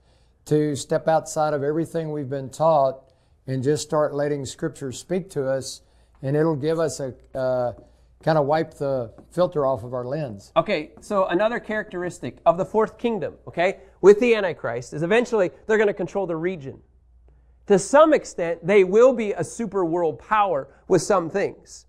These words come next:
Speaker 2: Again, these are not from myself. These come from Deidre Sheldon. One of them, though, I love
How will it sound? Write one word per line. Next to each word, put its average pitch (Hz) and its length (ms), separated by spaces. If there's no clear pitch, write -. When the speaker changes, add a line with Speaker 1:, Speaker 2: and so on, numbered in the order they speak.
Speaker 2:
Again, 127 280
these 127 160
are 123 80
not 123 240
from 131 120
myself. 123 500
These 123 140
come 123 180
from 120 180
Deidre 123 300
Sheldon. 120 480
One 175 180
of 180 120
them, 139 180
though, 131 140
I 131 160
love 131 500